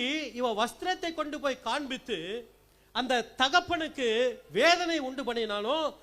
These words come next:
அதற்கு அத்தாட்சியை ஏற்படுத்தினான். இதுதான் அதற்கு ஆதாரம். ஆதாரம். நடந்த காரியம் என்ன? அங்கு சொல்லப்பட்டிருக்கிறது, தாமார் என்ன பண்ணாலாம்?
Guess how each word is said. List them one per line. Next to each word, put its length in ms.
அதற்கு 340
அத்தாட்சியை 640
ஏற்படுத்தினான். 540
இதுதான் 360
அதற்கு 260
ஆதாரம். 480
ஆதாரம். 600
நடந்த 420
காரியம் 420
என்ன? 140
அங்கு 300
சொல்லப்பட்டிருக்கிறது, 760
தாமார் 460
என்ன 180
பண்ணாலாம்? 580